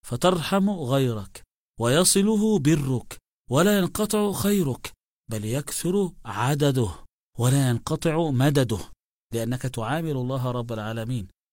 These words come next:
حتى إن الصحابة لما قال لهم النبي صلى الله عليه وعلى آله وصحبه وسلم بيانا عن رحمة رب العالمين سبحانه وبحمده لعبده الذي يدعوه،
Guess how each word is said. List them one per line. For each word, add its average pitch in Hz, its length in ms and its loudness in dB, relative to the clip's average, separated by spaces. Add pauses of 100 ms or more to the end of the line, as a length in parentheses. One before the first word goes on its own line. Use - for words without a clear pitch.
(120)
حتى - 240 -8
إن 185 120 -2
الصحابة 190 520 -2
لما 143 260 0
قال 170 320 0
لهم 147 200 0
النبي 131 320 -2
صلى 110 240 -4
الله 107 300 -8
عليه 104 240 -10
وعلى 101 320 -6
آله 107 160 -8
وصحبه 98 420 -10
وسلم - 360 -12 (1200)
بيانا 156 800 4
عن 127 80 2
رحمة 147 460 0
رب 127 240 -2
العالمين 101 560 -4
سبحانه 117 520 -6
وبحمده 98 720 -8 (480)
لعبده 160 440 2
الذي 135 360 2
يدعوه، 113 480 0